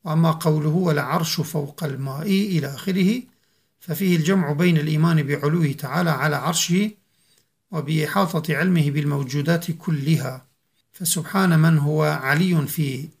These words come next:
دنوه قريب في علوه. وقت پیغمبر علیه الصلاة والسلام بجد عرشی ویل سر آوه، اوه دلیل که رب العالمین علو یا هی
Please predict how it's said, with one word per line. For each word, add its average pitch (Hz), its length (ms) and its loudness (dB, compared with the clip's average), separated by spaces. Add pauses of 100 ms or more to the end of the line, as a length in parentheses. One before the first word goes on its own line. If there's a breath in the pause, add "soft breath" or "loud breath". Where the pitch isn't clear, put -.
(240)
دنوه 151 1000 2 (320)
قريب 151 720 -2 (280)
في 151 160 -8
علوه. 139 680 -2 (560)
وقت - 240 -8
پیغمبر 143 600 -4
علیه 131 180 -6
الصلاة 147 320 -2
والسلام 147 360 -2
بجد 160 340 0
عرشی 156 280 0
ویل 147 220 -2
سر 147 220 -2
آوه، 175 400 2 (600)
اوه 147 200 -2
دلیل 147 420 0
که 156 180 -4
رب 135 160 -4
العالمین 143 540 -2
علو 180 460 0 (640)
یا 139 160 -6
هی 196 340 0